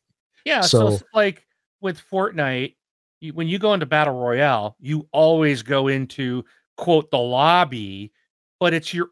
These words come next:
Speaker 1: own lobby until you decide to invite people or to join something.
Speaker 2: Mm-hmm.
Speaker 1: You know, that, I would expect to get to that state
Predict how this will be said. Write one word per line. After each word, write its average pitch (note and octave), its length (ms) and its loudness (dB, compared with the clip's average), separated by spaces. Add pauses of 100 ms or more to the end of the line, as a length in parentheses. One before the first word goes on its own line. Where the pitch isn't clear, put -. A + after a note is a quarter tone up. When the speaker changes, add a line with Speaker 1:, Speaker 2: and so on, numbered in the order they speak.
(100)
Speaker 1:
own F3 280 -2
lobby A#2+ 540 -2
until A#2 280 -6
you C#3 220 -6
decide B2 520 -4
to A#2 60 -8
invite B2 360 -6
people C3+ 380 -10
or B2+ 160 -8
to A#2 80 -8
join A2+ 460 -10
something. G2 400 -16 (220)
Speaker 2:
Mm-hmm. C#3+ 300 -2 (300)
Speaker 1:
You D#3 120 -4
know, A#2+ 260 -2 (260)
that, D#3 520 0
I D#3 100 2
would F#3+ 140 0
expect - 460 -8
to C3+ 80 -12
get C3 240 -10
to C3 80 -12
that C3+ 260 -6
state A#2+ 500 -12